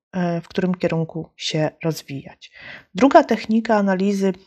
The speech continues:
potrzeb zależy od osób, z którymi rozmawiasz. Em, jest to bardzo ważna,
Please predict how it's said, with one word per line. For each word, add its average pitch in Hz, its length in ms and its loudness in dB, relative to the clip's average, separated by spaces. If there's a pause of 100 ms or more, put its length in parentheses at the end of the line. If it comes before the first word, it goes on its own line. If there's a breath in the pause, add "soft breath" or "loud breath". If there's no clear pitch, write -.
(380)
potrzeb 208 520 0
zależy 190 840 2
od 180 480 -2
osób, 214 500 0
z - 60 -16
którymi 190 420 0
rozmawiasz. 175 1000 0 (540 loud breath)
Em, 175 580 0 (720)
jest 202 240 2
to 190 60 0
bardzo 170 640 -2
ważna, 165 880 -4